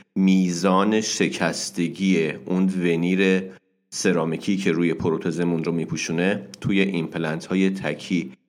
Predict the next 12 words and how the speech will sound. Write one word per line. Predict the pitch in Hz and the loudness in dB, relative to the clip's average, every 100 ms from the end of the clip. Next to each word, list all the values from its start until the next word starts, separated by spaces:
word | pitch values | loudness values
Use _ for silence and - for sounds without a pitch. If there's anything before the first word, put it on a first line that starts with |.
| - | -10
سه | - - 87 | -6 -2 0
و | 82 | 0
نیم | 80 85 101 | 0 0 2
درصد | 107 98 87 - 82 - | 4 4 2 -2 -4 -2
اتفاق | 90 - 80 - 80 80 | -4 -2 -6 -2 -2 -2
میفته | 82 78 78 - 82 78 - - - - | -2 -4 -6 -6 -4 -4 -6 -18 -8 -4
و | 82 | -2
تو | 113 | 0
پروتزهای | 113 110 85 - 82 - 175 98 87 | 2 4 2 0 -2 -2 0 2 0
ایمپلنت | - 85 82 85 82 95 95 73 - | -2 -4 -4 -2 0 0 0 -4 -8
چند | - 80 80 | -6 -4 -4
واحدی | 76 80 80 82 78 85 110 - | -2 -2 -2 -4 -4 -2 -2 -2